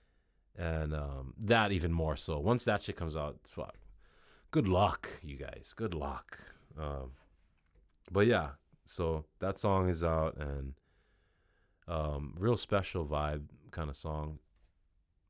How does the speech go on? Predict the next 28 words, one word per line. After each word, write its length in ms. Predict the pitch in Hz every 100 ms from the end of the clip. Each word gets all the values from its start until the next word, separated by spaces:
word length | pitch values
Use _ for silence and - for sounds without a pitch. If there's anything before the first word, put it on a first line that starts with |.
| 110
Huge 380 | 95 123 123 110
shout 340 | - 107 87 82
out 240 | 78 -
to 100 | 85
Brian 420 | 73 85 80 78
Fennell, 600 | 69 - 85 82 80 80 -
also 340 | 82 80 87
known 260 | 82 78 73
as 100 | 71
Simmel, 600 | - - 90 80 76 80
S 240 | 76 76 -
Y 180 | 76
M 260 | 67 73 69
L. 280 | 71 71 69 - _ _ _ _ _ _ _ _ _ _ _ _ _
Amazing 580 | 80 80 82 82 80 78
producer, 580 | - 76 90 85 - 80
singer, 480 | - - 85 80 73
songwriter. 880 | - 85 87 82 78 76 73 73 73
Fuck. 300 | - - 65 - _ _ _ _ _
He, 340 | 85 113 110 98
he 120 | 95
did 200 | 90 90
All 240 | 80 87 82
I 120 | 76
Need 500 | 73 110 123 120 - -
with 220 | 123 107
us. 400 | 110 107 - - _ _ _ _ _ _ _
Um, 800 | - 80 78 76 73 69 67 64